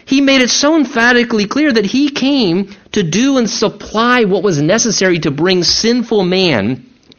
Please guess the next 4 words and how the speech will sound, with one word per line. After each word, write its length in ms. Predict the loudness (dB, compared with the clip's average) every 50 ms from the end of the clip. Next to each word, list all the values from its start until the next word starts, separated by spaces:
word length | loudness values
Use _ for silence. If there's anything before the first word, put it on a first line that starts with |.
| _ -20 -20 -20 -20 _ _ 0
into 400 | 2 2 2 2 2 0 0 0
right 320 | 2 2 2 2 2 0
relationship 640 | 0 0 2 2 2 2 2 0 -2 -2 -2 -4 -4
again 480 | -4 -4 0 0 2 2 2 0 0